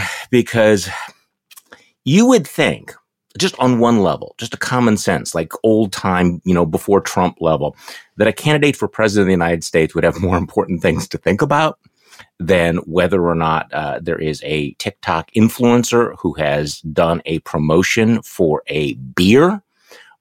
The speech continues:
But even Nikki Haley is all in on this because, of course,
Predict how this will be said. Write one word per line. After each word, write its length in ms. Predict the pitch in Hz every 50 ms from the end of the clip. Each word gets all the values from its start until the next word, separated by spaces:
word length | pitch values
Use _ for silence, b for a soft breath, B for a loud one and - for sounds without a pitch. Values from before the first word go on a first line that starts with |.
| _ -
But 420 | - 76 - 101 92 85 82 - _ _ _ _
even 320 | - 123 143 147 196 196 190
Nikki 280 | 190 185 185 196 170
Haley 380 | 156 156 147 120 - - 58 - - -
is 120 | 101 87 -
all 340 | - - 104 110 113 113 -
in 260 | - 101 95 95 90
on 240 | 80 80 80 78 76
this 240 | 73 71 76 -
because, 460 | - - 87 - - 95 90 90 82 -
of 300 | - 92 92 92 90 -
course, 420 | - - 147 147 135 123 113 -